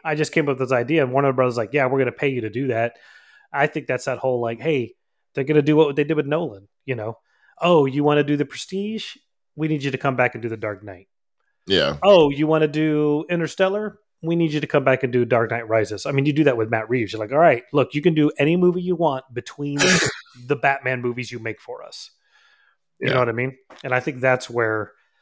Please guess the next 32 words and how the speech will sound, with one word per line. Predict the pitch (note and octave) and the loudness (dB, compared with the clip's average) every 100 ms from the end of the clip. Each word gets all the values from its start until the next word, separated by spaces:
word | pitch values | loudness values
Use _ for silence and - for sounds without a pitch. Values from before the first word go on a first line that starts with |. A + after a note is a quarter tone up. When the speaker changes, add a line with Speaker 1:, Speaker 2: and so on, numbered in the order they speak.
| _ _ | _ _
Speaker 1:
you | B2 | -10
lock | A2+ B2 - | 0 0 0
in | B2+ | -2
somebody | G#2+ B2+ A2 | -2 -4 -4
like | G#2 C3+ E3+ - | -2 0 2 2
that, | A2+ A2+ - - | 0 0 -4 -4
and | A#2+ A2 G#2 - - | -4 -4 -12 -18 -2
going | C3 A#2 G#2 | 0 0 -2
forward, | - C3+ A2+ G#2+ G#2 - | 2 4 4 2 -2 -8
you | D3+ F#3+ | -8 -4
know, | F3 | -2
like | F3 | -2
I | F#3+ | -2
said, | D3 | -4
they | B2+ | -6
could | - E3+ D3 | -2 -2 0
be | D3 | 2
like, | C3+ A#2+ | 2 2
"Hey, | D3 D#3 B2 - | 4 4 2 -2
let's | D#3+ D#3 | -6 -2
get | F3+ | 0
rid | D#3+ | 2
of | C#3+ | 4
all | D3+ D3 | 4 2
the | |
D | C#3 D3+ | 0 -2
C | - F3 | -4 -4
stuff, | - C#3 C#3 | -2 -4 -4
but | |
let's | C#3+ D3 | -6 -6
keep | E3+ C3+ | -8 -6
Batman." | B2+ E3 A#2 A2+ A#2 | -4 -4 -4 -4 -6